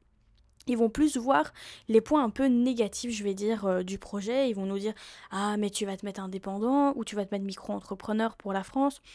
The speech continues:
Euh, t'as pas peur, c'est des risques, nanani, nanana. » Bref, ils vont pas essayer de vous dissuader parce que c'est pas vraiment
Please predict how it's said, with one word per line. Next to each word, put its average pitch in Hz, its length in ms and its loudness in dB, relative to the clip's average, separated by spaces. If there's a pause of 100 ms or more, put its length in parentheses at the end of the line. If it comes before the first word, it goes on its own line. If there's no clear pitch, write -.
(400)
Euh, 196 400 0
t'as 190 220 -10
pas 196 160 -6
peur, 269 560 4 (260)
c'est 202 220 0
des 190 160 -2
risques, 285 480 0
nanani, 220 460 2
nanana. » 220 500 0
Bref, 202 400 -6
ils 233 120 -2
vont 339 160 2 (720)
pas 427 140 0
essayer 349 260 4
de 269 80 2
vous 226 120 2
dissuader 220 540 2
parce - 200 -10
que 208 80 -10
c'est 180 140 -6
pas 202 120 2
vraiment 196 300 -2